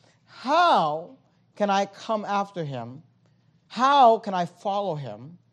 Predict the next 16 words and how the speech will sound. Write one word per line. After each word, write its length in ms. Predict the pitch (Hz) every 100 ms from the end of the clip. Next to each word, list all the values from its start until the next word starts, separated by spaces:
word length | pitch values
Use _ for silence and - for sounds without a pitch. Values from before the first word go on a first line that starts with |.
| _ _ _ _ _
How 260 | 190 196
can 160 | 196 190
I 120 | 175
be 140 | 170
a 60 | 175
disciple?" 460 | 165 156 185 143 113
Two 180 | -
steps. 360 | 185 - 151 -
Notice 300 | 165 151 127
it. 100 | 113 _ _ _ _ _
They're 120 | 170
in 60 | 208
our 100 | 196
verse, 200 | 185 135
verse 180 | - 143
twenty-three. 400 | 165 151 180